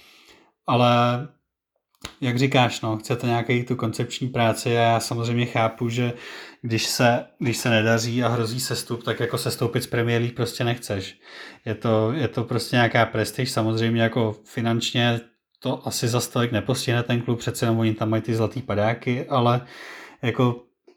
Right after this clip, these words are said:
nechceš se zpátky pak drbat z té Championship a nechceš jako rok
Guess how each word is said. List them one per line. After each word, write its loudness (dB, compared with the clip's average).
nechceš 2
se -2
zpátky -2
pak 0
drbat 0
z -8
té -6
Championship 0
a 0
nechceš 0
jako 2
rok 0